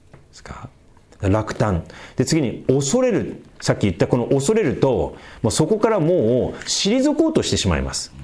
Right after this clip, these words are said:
ですね。あと、じれったくなると。そこに立っていられないとなると、何とかしないともいけないと思って、いろいろジタバタしてしまいます。あと、えー、まあ、自分を過信すると、うぬぼれたら、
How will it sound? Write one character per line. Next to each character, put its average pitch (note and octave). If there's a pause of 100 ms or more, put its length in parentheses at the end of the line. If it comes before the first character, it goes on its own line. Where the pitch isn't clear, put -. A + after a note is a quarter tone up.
(840)
で -
す -
ね。 - (1300)
あ -
と、 A2+
じ D3
れ C#4+
っ -
た D#4
く A#3
な C#3
る G2
と。 - (420)
そ F3+
こ A#3+
に A#3+
立 A#3+
っ B3+
て C4
い A3
ら G#3
れ A3
な G#3+
い G3
と D#3
な C3
る A#2
と、 C#3+
何 G#3+
と A3+
か F#3
し F3+
な G#3+
い E3+
と E3+
も D3
い C3
け E3
な F3
い C#3+
と C#3
思 B2
っ A#2
て、 C3+
い -
ろ D3
い C3+
ろ B2
ジ C3+
タ G3
バ C#3
タ A2
し -
て G2
し F2+
ま E2
い D#2
ま C#2+
す。 - (1300)
あ F3
と、 D3 (260)
え G#2
ー、 C#3+
ま C3
あ、 - (160)
自 B2
分 G#3+
を G3
過 -
信 F#3+
す F3+
る D#3
と、 D2+
う D3+
ぬ F#3+
ぼ G#3
れ F#3+
た G2
ら、 G2+